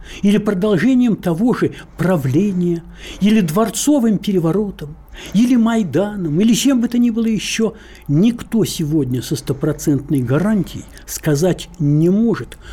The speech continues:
Но запах такой, что что-то, что-то такое будет,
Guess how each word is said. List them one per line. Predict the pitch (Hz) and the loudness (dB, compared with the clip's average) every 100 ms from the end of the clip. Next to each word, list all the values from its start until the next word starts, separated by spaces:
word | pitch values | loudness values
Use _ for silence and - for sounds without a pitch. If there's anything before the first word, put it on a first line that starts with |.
| - - | -18 -4
Но | 135 160 | 2 2
запах | 117 110 220 220 175 | 2 -2 -2 -2 -4
такой, | - 180 - 139 - - - - | -4 -2 -2 -2 -4 -16 -16 -6
что | - - 185 | -4 0 0
что-то, | - - - - 302 - - | 0 -4 -6 -2 0 0 -2
что-то | 202 - - - - 294 - 226 | -2 -4 -8 -8 -2 0 0 -4
такое | - 214 - 262 190 175 | -2 -6 0 2 4 2
будет, | 139 220 247 - | 2 2 2 0